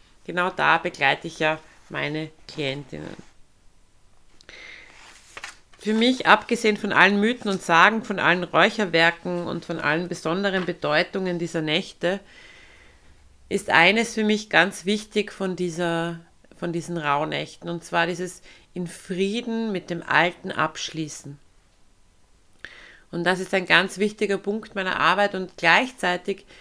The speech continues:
ist es auch das größte Problem vieler meiner Klientinnen. Und das ist Vergebung. Erst einmal möchte ich,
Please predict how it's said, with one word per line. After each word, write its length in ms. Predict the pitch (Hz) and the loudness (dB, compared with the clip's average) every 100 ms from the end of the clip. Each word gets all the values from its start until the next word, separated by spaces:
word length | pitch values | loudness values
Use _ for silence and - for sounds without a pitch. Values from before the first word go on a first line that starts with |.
| - - | -20 -8
ist 160 | 196 196 | -4 -4
es 140 | 196 | 0
auch 160 | 165 - | -2 0
das 200 | 190 - | -4 -2
größte 460 | 170 180 214 - | 4 4 4 0
Problem 480 | 190 185 160 156 170 | 0 0 2 4 2
vieler 380 | 180 190 190 202 | 0 0 2 2
meiner 240 | 175 160 | 2 0
Klientinnen. 800 | 160 156 147 151 151 143 139 143 - - - - - _ _ - | -2 -4 -4 -4 -8 -10 -10 -14 -18 -20 -20 -20 -20 _ _ -6
Und 240 | 180 - | -6 2
das 280 | 156 165 - | 2 2 -2
ist 320 | 175 - - - | -6 -6 -18 -6
Vergebung. 720 | 185 - 151 156 143 135 147 _ _ _ _ - - _ - - - - - - - _ _ _ _ _ _ _ | -6 -4 -6 -6 -6 -10 -14 _ _ _ _ -20 -20 _ -20 -20 -20 -20 -20 -20 -20 _ _ _ _ _ _ _
Erst 340 | - 185 214 220 | 2 4 4 2
einmal 240 | 240 226 214 | 6 6 6
möchte 280 | 202 202 | 4 2
ich, 180 | 202 - | -4 -6